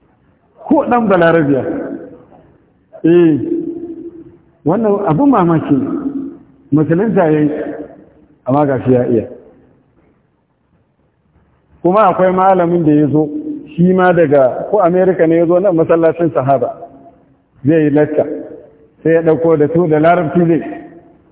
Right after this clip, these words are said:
"A, ba mu iya ba, a yi da turanci," ya ce, "A, garin musulmi na zo." Ya ce, "Ni musulunta ne, wallahi a nan Sahaba."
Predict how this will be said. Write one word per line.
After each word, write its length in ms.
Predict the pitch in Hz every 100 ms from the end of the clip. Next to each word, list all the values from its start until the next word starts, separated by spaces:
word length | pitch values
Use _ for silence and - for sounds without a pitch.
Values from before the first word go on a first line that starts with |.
| _ _ _ _ _
"A, 440 | 143 170 175 180 175
ba 80 | 180
mu 140 | 175
iya 220 | 190 185
ba, 160 | 180 185
a 60 | 180
yi 80 | 185
da 100 | 175
turanci," 460 | 175 175 165 -
ya 100 | 165 160
ce, 120 | 151
"A, 360 | 123 117 104 - - - _ _ _ _ _
garin 240 | 135 156 233
musulmi 440 | 220 151 156 160
na 120 | 160
zo." 140 | 151 151 160 - - - - - - - _ _ _ _ -
Ya 120 | - 185
ce, 160 | 185
"Ni 200 | 170 208
musulunta 540 | 202 165 170 196 170 156
ne, 200 | 131 110 - - - - - _
wallahi 400 | 135 143 170 190
a 100 | 170
nan 180 | 180 185
Sahaba." 580 | 160 139 143 123 - -